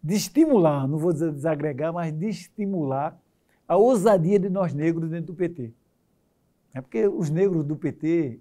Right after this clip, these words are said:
e negras são muito ousados, né? Eles, eles sabem o que querem e onde querem chegar, né? Se não vai mais longe,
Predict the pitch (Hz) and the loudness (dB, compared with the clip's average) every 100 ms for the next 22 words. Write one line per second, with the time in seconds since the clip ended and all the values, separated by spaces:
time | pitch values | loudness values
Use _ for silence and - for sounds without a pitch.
0 | - 131 123 156 156 139 165 170 160 170 | -12 -8 -6 -4 -6 -8 -8 -8 -8 -8
1 | - 139 98 123 127 110 117 107 - 117 | -6 -8 -8 -12 -12 -12 -20 -20 -18 -18
2 | 151 _ _ _ - 127 127 - 151 135 | -18 _ _ _ -14 -12 -12 -12 -10 -10
3 | 120 - 156 151 - 143 - 135 151 156 | -8 -4 -4 -6 -8 -10 -8 -6 -4 -6
4 | 156 147 160 156 - 165 127 120 _ _ | -8 -8 -8 -8 -10 -10 -10 -12 _ _
5 | _ _ 127 - _ _ _ - 180 180 | _ _ -14 -14 _ _ _ -6 0 4
6 | 175 196 196 139 147 170 170 180 | 6 6 4 2 2 0 -2 -4